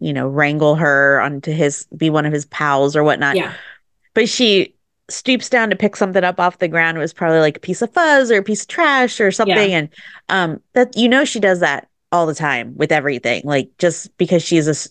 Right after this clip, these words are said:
Speaker 1: chief stew and that's what
Speaker 2: <laughs> Right,
Speaker 1: they do. Like,
Speaker 2: right.
Speaker 1: they pick up everything and they
Speaker 2: <laughs>
Speaker 1: notice it. So, um, I just thought it was good. But I wrote down in my notes, I was like, "Oh my gosh, it's Bravo against the world." Like, the Bravo network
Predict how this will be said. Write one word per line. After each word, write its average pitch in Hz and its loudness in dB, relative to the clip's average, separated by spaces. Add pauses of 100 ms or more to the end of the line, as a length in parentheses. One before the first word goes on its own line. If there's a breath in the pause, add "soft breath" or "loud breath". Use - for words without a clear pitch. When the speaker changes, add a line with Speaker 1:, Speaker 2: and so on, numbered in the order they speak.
(140)
Speaker 1:
chief 147 -4
stew 220 2
and 127 0
that's 240 0
what 220 2
Speaker 2:
<laughs> - -
Right, - 0
Speaker 1:
they 208 2
do. 208 4
Like, 117 0
Speaker 2:
right. 202 -2
Speaker 1:
they 175 -2
pick 202 -4
up 208 -2
everything 175 0
and 139 -2
they 139 0
Speaker 2:
<laughs> 156 -4
Speaker 1:
notice 180 0
it. 135 -4 (120)
So, 143 0 (440 loud breath)
um, 143 -2 (720)
I 175 2
just 156 -8
thought 160 2
it 139 0
was 143 -6
good. 147 0
But - 0 (460 loud breath)
I 208 0
wrote 214 0
down 190 -2
in 185 -4
my 175 0
notes, 165 -2
I 180 0
was 175 0
like, 180 2
"Oh 214 0
my 262 2
gosh, 381 2 (320)
it's - -20
Bravo 294 2
against 311 -6
the 330 2
world." 294 2
Like, 196 0
the 196 0
Bravo 226 -2
network 190 0